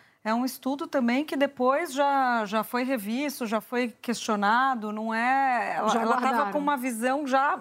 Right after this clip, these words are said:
Speaker 1: antiga sobre aquilo, né?
Speaker 2: Eu, eu, eu, eu, eu concordo com, com vocês duas em relação a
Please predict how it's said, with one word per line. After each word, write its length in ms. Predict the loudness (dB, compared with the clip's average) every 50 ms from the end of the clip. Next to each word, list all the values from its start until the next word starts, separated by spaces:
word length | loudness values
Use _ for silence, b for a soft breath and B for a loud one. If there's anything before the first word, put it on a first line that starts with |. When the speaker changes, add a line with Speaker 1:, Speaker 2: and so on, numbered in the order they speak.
| -6 -8
Speaker 1:
antiga 840 | -4 -4 -4 -4 -4 -8 -4 -2 0 0 0 2 2 2 2 0 -2
sobre 320 | -4 -4 -4 0 0 0
aquilo, 500 | 0 -2 -4 -10 -8 -6 -6 -6 -6 -2
né? 100 | 2 2
Speaker 2:
Eu, 120 | 2 2 2
eu, 300 | 2 2 2 2 2 0
eu, 220 | 2 2 2 2
eu, 180 | 2 0 0 -2 -6 -4
eu 240 | 0 0 2 2 0 -2
concordo 540 | 0 0 0 2 2 2 2 2 0 -2
com, 200 | -2 -2 -4 -4 -4 -6 -8 _
com 160 | -2 -2 0
vocês 540 | 0 0 -2 0 2 2 2 2 2 0 0
duas 580 | 0 2 2 4 2 2 0 -2 -4 -6 -8 -2 2
em 100 | 4 4
relação 840 | 4 4 4 4 2 0 -2 -4 -2 0 0 2 0 0 -2 -4 -4 -2 0
a 260 | 0 0 0 -2